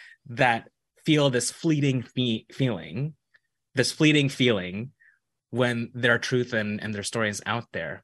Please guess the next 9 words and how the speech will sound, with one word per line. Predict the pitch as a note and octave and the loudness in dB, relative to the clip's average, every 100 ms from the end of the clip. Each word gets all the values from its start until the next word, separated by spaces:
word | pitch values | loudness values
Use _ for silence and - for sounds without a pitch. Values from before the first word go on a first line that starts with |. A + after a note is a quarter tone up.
| _ | _
But | A#2+ G2 | -6 -4
to | B2+ A#2 | -4 2
our | G#2+ G2+ - _ _ - | 4 2 -2 _ _ -14
trans | - D3 D#3 D3+ - | 0 2 4 0 -4
community, | A2+ G2 F2+ E2+ - G2 C3+ - - - - _ _ _ _ | -6 -8 -8 -12 -10 -10 -12 -16 -20 -20 -20 _ _ _ _
there's | C#3 E3+ D#3+ | 4 4 4
so | - D#3 F#3 | 2 4 6
much | A3 B3+ - | 4 4 0
that | C3+ | -2